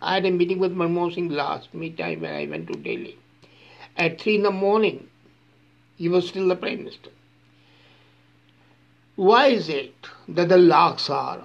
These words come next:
always more successful? Because you get less distracted in the morning. As the day passes, the distractions increase. The family, the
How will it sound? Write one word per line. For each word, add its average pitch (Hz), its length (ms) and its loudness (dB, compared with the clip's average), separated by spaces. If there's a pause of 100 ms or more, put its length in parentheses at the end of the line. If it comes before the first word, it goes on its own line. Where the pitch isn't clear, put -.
(140)
always 165 640 4
more 151 300 -4
successful? - 720 -10 (1200)
Because 262 420 2
you 220 180 -2
get 214 300 0
less 156 560 -2
distracted 190 760 -2
in 156 80 -8
the 160 80 -2
morning. 139 400 -10 (1900)
As 240 220 2
the 262 100 2
day 226 240 6
passes, 180 480 0
the 185 100 4
distractions 175 800 -4
increase. 160 840 -4 (260)
The 156 80 -6
family, 143 920 -4 (140)
the 165 80 -14